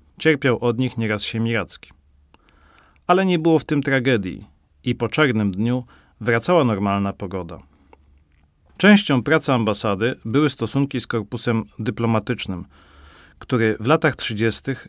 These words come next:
był znacznie bardziej skromny niż obecnie. Formę tych stosunków stanowiły śniadania na dwadzieścia czy trzydzieści osób, albo też herbatki, nawet na kilkaset osób,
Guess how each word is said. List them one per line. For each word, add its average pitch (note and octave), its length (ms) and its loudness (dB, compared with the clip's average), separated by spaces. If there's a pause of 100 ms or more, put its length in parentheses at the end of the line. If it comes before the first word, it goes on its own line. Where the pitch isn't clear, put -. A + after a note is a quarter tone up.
był A#2 180 -2
znacznie C3+ 420 0
bardziej A2+ 360 0
skromny G2+ 460 -2
niż G2+ 220 -4
obecnie. G2+ 460 -6 (1040)
Formę F#3 420 2
tych B2+ 160 0
stosunków D#3 500 0
stanowiły A#2 500 2
śniadania A#2 520 2
na G#2+ 120 2
dwadzieścia G2+ 480 -2
czy G2+ 200 -10
trzydzieści - 600 -2
osób, A2+ 420 -2 (400)
albo D3 300 2
też C#3 220 -4
herbatki, B2+ 600 -2 (100)
nawet C3+ 380 0
na B2+ 140 2
kilkaset B2 520 -4
osób, A2 420 -4